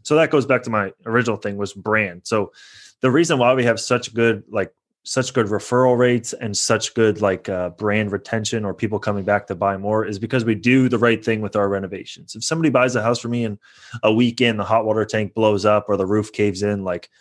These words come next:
I'll come in and cover that cost. You know, no, none of the comp-, competitors out there are gonna come and do that. They're gonna be like,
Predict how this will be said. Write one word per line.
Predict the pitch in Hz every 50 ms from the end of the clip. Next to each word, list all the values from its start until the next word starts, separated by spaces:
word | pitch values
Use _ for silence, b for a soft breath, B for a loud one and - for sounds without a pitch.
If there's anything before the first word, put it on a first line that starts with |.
| B B B
I'll | 147 139 139
come | 131 - 131 127 123
in | 113 107
and | 104 98
cover | - 107 101 104 95
that | 92 92 90 -
cost. | - - - _ - - - - _
You | 117 107
know, | 104
no, | 98 101 117 139 151 156 - -
none | - 143 143 143 151
of | 156 143
the | 135
comp-, | - - 123 123 127 120 - _ _ -
competitors | 120 110 104 113 110 117 110 120 110 101 104
out | 101 101 -
there | 110 107 104 98
are |
gonna | 92 101 98 95
come | - - 104 101
and | 92 90 87 87 _ _ -
do | - 98 98
that. | 101 117 123 135
They're | 135 113 101
gonna | 101 98
be | 101 101
like, | 98 95 90 -